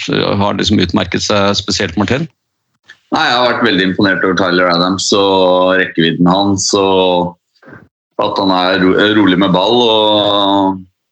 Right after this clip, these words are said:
Speaker 2: og det presspillet hans. Jeg synes, eh, altså, jeg tror ikke Calvin Phillips hadde kunnet spilt noe bedre enn det han har gjort, eh, så langt i år. Ehm,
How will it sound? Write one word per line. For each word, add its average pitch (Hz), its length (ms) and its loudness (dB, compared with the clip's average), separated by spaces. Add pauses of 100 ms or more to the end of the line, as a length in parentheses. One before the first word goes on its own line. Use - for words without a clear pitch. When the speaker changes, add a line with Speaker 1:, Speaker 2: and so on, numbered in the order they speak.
(300)
Speaker 2:
og 98 320 2
det 90 180 0
presspillet 101 460 -2
hans. 190 100 -2
Jeg 120 120 -2
synes, 104 360 -2
eh, 98 220 0 (520)
altså, 104 180 0
jeg 101 200 0
tror 104 380 2
ikke - 720 -6
Calvin 87 380 2
Phillips 80 320 -2
hadde 95 240 0 (420)
kunnet 90 240 0
spilt 76 400 -2
noe 85 160 0
bedre 73 400 0
enn 87 160 2
det 78 240 2
han 76 320 -2
har 82 160 0
gjort, 82 320 -4
eh, 80 140 0
så 76 160 0
langt 78 260 -2
i 120 80 2
år. 170 100 -2 (840)
Ehm, 104 1400 2